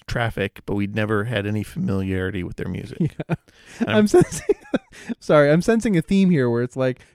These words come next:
Speaker 2: music
Speaker 1: Yeah.
Speaker 2: in rear view becomes, "Here's a band that neither one of us know anything about.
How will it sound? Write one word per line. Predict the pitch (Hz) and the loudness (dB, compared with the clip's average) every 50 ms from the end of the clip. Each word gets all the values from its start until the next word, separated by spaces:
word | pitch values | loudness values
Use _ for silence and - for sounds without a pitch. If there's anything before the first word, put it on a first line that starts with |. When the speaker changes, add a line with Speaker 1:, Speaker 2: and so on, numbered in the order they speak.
| - | 2
Speaker 2:
music | - 175 175 185 - | 4 4 4 4 4
Speaker 1:
Yeah. | 175 | 2
Speaker 2:
in | 160 | 2
rear | 165 175 | 2 2
view | 170 156 143 131 | 2 2 0 0
becomes, | 135 127 - 151 131 127 127 123 - - _ _ _ _ _ - | -2 -2 -2 -2 -2 -2 -2 -4 -8 -10 _ _ _ _ _ -12
"Here's | - - 285 349 330 - | -6 -2 0 0 0 0
a | - | 0
band | 156 143 131 123 120 127 156 | 0 0 0 0 0 -2 -2
that | 147 131 - | -2 -4 -4
neither | 143 139 147 147 143 | -4 -2 0 2 2
one | 139 147 180 175 | 2 2 2 2
of | 139 | 0
us | 123 117 - | -2 -2 -2
know | 135 143 151 | 0 0 0
anything | 139 123 113 113 107 | 0 -2 -4 -6 -6
about. | 104 95 98 95 98 104 113 | -8 -6 -6 -6 -6 -6 -6